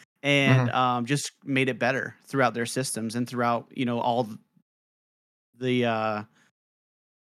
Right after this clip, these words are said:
Speaker 1: well, all the land and ability to have everything that they wanted. <laughs>
Speaker 2: Yeah.
Speaker 1: Um, but to kinda go off of what your other question, you know, some things, obviously,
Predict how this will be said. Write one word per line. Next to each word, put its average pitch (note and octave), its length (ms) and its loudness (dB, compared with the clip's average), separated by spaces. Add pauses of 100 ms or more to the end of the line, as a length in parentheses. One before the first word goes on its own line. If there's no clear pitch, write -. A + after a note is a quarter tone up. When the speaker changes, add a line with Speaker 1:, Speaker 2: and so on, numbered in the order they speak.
(140)
Speaker 1:
well, G2+ 360 -12
all A#2+ 160 -4
the A#2 100 -6
land B2+ 260 0
and A#2+ 220 -2 (480)
ability B2+ 400 6
to A#2 160 6
have C3 220 6
everything C3 320 2
that B2 80 0
they B2 100 2
wanted. B2 500 0
<laughs> D#3+ 40 6 (320)
Speaker 2:
Yeah. A#2 340 2
Speaker 1:
Um, C3+ 320 4
but E3+ 320 6 (220)
to E3+ 160 4
kinda F#3 340 8
go D3+ 180 6
off D3 220 6
of B2 300 -2
what C3+ 240 2
your C3+ 120 8
other D#3 200 8
question, B2+ 520 2
you C3 120 0
know, B2 120 2
some D3 240 4
things, C3 380 2
obviously, B2 760 2